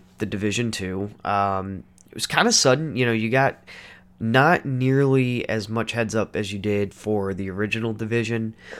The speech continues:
So this go around, it was very quick turnaround from time of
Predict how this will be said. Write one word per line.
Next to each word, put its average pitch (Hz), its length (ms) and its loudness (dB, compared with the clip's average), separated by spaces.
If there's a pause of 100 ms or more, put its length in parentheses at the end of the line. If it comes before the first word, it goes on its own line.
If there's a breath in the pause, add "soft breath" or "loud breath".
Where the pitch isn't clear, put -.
(440 loud breath)
So 107 680 0
this 156 300 2
go 139 160 2
around, 107 640 0
it - 160 -4
was 101 240 -6 (180)
very 123 460 0
quick - 520 0
turnaround 104 580 -4
from 101 360 -8
time 101 400 -6
of 92 560 -8